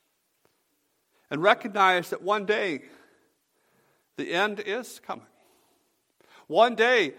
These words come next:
the Lord is returning. One day the judgment will be held, and one day the resurrection will happen. And on that day, you and I will receive our final judgment. However, once you pass from this earth, whether, whether God re-,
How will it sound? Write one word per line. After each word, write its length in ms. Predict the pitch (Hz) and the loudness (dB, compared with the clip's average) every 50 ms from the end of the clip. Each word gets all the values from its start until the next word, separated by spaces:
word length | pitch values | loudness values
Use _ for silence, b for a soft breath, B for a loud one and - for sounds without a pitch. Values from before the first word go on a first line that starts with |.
| B B B | B B B
the 100 | 175 185 | -4 2
Lord 280 | 190 214 240 233 226 | 4 6 6 8 8
is 320 | 220 240 269 269 - - 233 | 8 6 6 4 2 -4 -8
returning. 500 | 226 226 - 214 180 156 139 127 120 131 | -10 -6 -2 -2 -2 -2 -2 -4 -4 0
One 240 | 170 214 247 262 | 4 4 4 4
day 240 | 233 254 254 262 254 | 4 4 4 4 4
the 140 | 233 208 202 | 4 2 2
judgment 500 | 165 - 220 226 262 247 247 233 226 - | 2 4 4 4 4 4 0 -6 -6 0
will 240 | 185 226 262 285 277 | 4 6 6 6 6
be 140 | - 226 185 | 2 -2 -2
held, 340 | 170 185 185 180 180 180 | 2 4 6 6 6 4
and 140 | 175 170 170 | 0 -2 0
one 200 | 196 226 240 208 | 0 0 0 2
day 220 | 190 214 220 220 220 | 0 2 2 2 2
the 120 | 185 180 | 0 0
resurrection 800 | 175 190 196 202 196 190 180 185 190 - - - - 175 156 160 | 0 0 0 0 -2 -4 -4 -4 -4 -4 -6 -10 -10 -8 -10 -10
will 240 | 196 190 185 175 | -8 -6 -6 -8
happen. 360 | 170 - - 180 - - - - _ _ _ _ _ _ _ _ _ _ _ _ _ _ _ _ _ _ _ _ _ _ _ _ | -8 -10 -16 -18 -16 -18 -20 -20 _ _ _ _ _ _ _ _ _ _ _ _ _ _ _ _ _ _ _ _ _ _ _ _
And 120 | - 131 139 | -2 0 2
on 200 | 156 196 226 214 | 2 2 2 2
that 220 | 175 165 - 165 | -2 -2 -2 -2
day, 220 | 160 139 131 131 139 | -6 -6 -6 -4 -6
you 240 | 147 143 156 156 | -6 -6 -6 -6
and 100 | 147 143 | -4 -4
I 160 | 147 156 160 147 | -2 -2 -2 -2
will 140 | 139 139 | -2 -6
receive 600 | 131 131 131 - - 202 196 147 123 117 - - _ b b b b b b b b b b b b b b - | -8 -10 -12 -14 -14 -10 -10 -8 -10 -10 -14 -20 _ b b b b b b b b b b b b b b -6
our 120 | 131 131 | -4 -4
final 440 | 127 - - 135 135 135 127 123 123 | -4 -6 -4 -4 -4 -4 -6 -10 -10
judgment. 380 | 127 - - - - _ _ _ _ _ _ _ _ _ _ _ _ _ _ _ _ _ _ _ _ _ _ _ _ _ _ _ B B B B B B | -12 -14 -16 -16 -20 _ _ _ _ _ _ _ _ _ _ _ _ _ _ _ _ _ _ _ _ _ _ _ _ _ _ _ B B B B B B
However, 480 | - 170 185 220 233 180 175 170 202 - b b b b b b b b b _ _ _ _ _ _ _ _ _ _ _ _ _ _ | 2 4 6 6 4 4 2 -2 -2 -4 b b b b b b b b b _ _ _ _ _ _ _ _ _ _ _ _ _ _
once 380 | - 143 180 233 - - - - | 0 2 2 2 0 -4 -8 -10
you 100 | 220 208 | -10 -10
pass 400 | - - 208 185 190 196 190 - | -8 -4 -2 0 0 0 -2 -4
from 160 | - 185 160 | -12 -10 -8
this 220 | 156 156 - - | -8 -8 -4 -2
earth, 320 | 190 185 170 156 151 - 170 | 0 2 2 2 0 -2 -4
whether, 300 | 170 160 156 151 156 - | -2 -2 -2 -4 -4 -6
whether 240 | 151 160 156 156 151 | -4 -4 -2 -2 -2
God 340 | 139 151 160 170 190 185 160 | -2 0 2 2 2 0 -2
re-, 120 | 151 147 | -10 -12